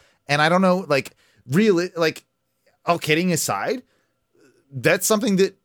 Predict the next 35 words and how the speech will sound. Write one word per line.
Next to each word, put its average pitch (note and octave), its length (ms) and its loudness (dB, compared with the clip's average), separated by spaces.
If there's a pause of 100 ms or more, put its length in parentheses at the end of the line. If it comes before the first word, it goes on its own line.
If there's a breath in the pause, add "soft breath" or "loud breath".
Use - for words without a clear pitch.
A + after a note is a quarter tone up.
(140)
even F#3 320 0
a E3 40 -4
potential F3+ 480 0
employer D#3 420 2
might C3+ 200 0
even B2+ 240 -2
look G2 200 -2
at, - 140 -12 (220)
right? A#2+ 340 -2
Like, A2+ 240 -6
that, A#2 280 -4
that B2+ 160 -2
you C#3 180 0
liked, C3+ 480 0
or A#2+ 120 -2
you A2+ 220 -6
got A2+ 280 -2
this C#3 180 -2
many C3 240 -4
views A#2 600 -6
on A2+ 200 -6
the A2+ 80 -8
video, A2 440 -4
or G2+ 280 -4
you A2 240 -4
got A#2+ 340 -6
this C3+ 220 -4
many B2 200 -8
comments A#2 440 -4
of F#2+ 100 -6
this A2 180 -6
many A2+ 160 -10
people A2 260 -12
supporting A2 460 -8
you. F#2+ 100 -8